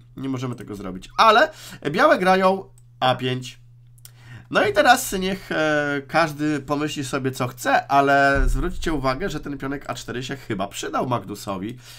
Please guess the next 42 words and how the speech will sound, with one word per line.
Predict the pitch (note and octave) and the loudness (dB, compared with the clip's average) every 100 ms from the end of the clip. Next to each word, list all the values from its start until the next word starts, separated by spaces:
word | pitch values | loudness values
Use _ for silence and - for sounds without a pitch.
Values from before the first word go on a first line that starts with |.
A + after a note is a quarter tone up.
| - - | -20 -14
bo | A2+ B2 | -4 -2
ruch | B2 - | -2 0
A | B2 | 0
pięć | A#2+ B2 C3 - | 0 -4 -8 -10
podważa | B2 G#2+ G#2+ B2 | -12 -8 -8 -6
pionka | A#2 G#2 C3+ | -8 -8 -6
B | C#3 D#3 | -4 -6
sześć. | - - - C#3 | -6 -12 -10 -4
Nie | D3 | -2
zmienia | D#3+ C#4 | -2 -4
to | - | -4
faktu, | F#3+ D3 C#3 - C3+ C#3+ - - - - | 0 0 0 -2 -2 -2 -8 -20 -18 -8
że | A#2 D3 | 0 0
czarne | C3+ D3+ D#3 F3+ E3+ E3 D#3+ | 0 0 2 2 0 -2 -2
bez | C#3 F3+ - | -2 -4 -4
problemu | E3+ D3+ D3 F3 F3 E3+ E3+ C#3 | -4 0 2 2 2 -2 -4 -4
zagrały | B2+ C3 C#3+ D3 C#3 | -2 0 2 2 2
debiut, | C3 C3 B2+ C#3 C3+ C3+ | 0 -2 0 -2 -4 -8
bez | B2+ C3+ | -6 -4
żadnych | E3+ C4+ C#3 B2+ | 0 0 0 -4
problemów | B2+ A2+ A2+ A2+ C#3 - D#3+ | -6 -6 -4 -4 -6 -8 -10
i | |
nawet | E3+ D#3+ D#3 D#3+ | -2 0 0 -6
komputer | - C3+ B2+ C#3+ B2+ | -8 -10 -8 -10 -10
tutaj | C3+ C#3 B2+ | -6 -6 -6
ocenia | B2 C3+ C3 | -6 -6 -4
jako | B2 B2+ C#3+ | -4 -4 -6
minimalnie | B3+ D#4 C#4 G3 F3+ E3 D#3 | -4 -2 -2 4 4 4 0
lepiej, | C#3+ D3 | -2 -2
ale | D3+ F#3 | -2 -2
to | |
tak | G3 F#3+ - - | -4 -6 -10 -10
tyci, | A#3 G3 F3+ | -8 -6 -6
tyci | - E3+ D3+ C3+ - - - | -6 -4 -4 -8 -12 -20 -12
dla | B2+ E3 | -2 0
ludzkiego | D#3 - D3 C3 C3+ C3+ - | 0 -2 -4 -2 -2 -4 -4
oka | C#3+ C#3+ B2+ | -2 0 -2
myślę, | B2 B2+ | -4 -6
że | A#2 | -8
to | C3 | -8
nie | A#2+ | -6
ma | A#2 A2+ | -2 -4